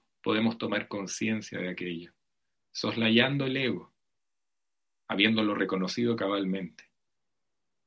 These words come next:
a la misma fuente de todo miedo dentro de uno, eso que toma el control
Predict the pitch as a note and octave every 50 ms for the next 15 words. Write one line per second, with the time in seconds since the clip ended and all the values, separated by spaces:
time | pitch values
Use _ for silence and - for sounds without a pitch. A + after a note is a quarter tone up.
0 | _ _ _ _ _ _ _ - G2+ G2 G2 G#2+ B2 B2+ C3 C#3 A#2+ A2+ - B2+
1 | B2 C#3 D3 D3 - C#3+ C3 A#2+ A#2 A#2 A#2+ B2 B2+ B2 A#2+ B2 B2+ C#3 C3 A#2
2 | - F2+ - - _ - G#2+ G2+ G2+ G2+ G2 G2 G#2 G2 F#2+ F#2+ F#2 F2+ F2+ F2+
3 | - _ _ _ _ _ _ _ _ _ _ _ _ _ _ _ _ _ _ _
4 | _ _ _ - G#2+ F#2+ - - A#2 A2+ A#2+ - - - G#2+ A#2 A2+ A2 A2 -
5 | G2+ G2 G2 F#2+ - A#2 B2 A#2 -